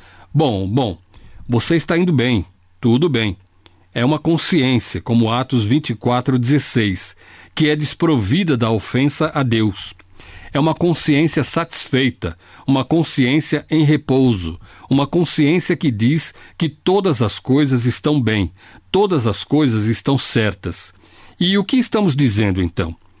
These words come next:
Sua obrigação para com Deus, então, é manter a verdade e uma vida pura. Então, voltamos às duas palavras-chave nessas epístolas: doutrina e piedade. Você se lembra que eu lhe disse que, quando começamos o estudo,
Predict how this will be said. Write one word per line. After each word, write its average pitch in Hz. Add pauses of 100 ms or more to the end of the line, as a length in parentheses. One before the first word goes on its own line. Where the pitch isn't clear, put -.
(380)
Sua 214
obrigação 160
para 104
com 123
Deus, 120
então, 95 (260)
é 147
manter 131
a 107
verdade 117 (160)
e 160
uma 175
vida 135
pura. 147 (440)
Então, 190 (220)
voltamos 160
às 127
duas 185
palavras-chave 117 (220)
nessas 110
epístolas: 104 (320)
doutrina 156
e 175
piedade. 110 (540)
Você 180
se 214
lembra 165
que -
eu 151
lhe 135
disse 117
que, 135
quando 156
começamos 190
o 113
estudo, 101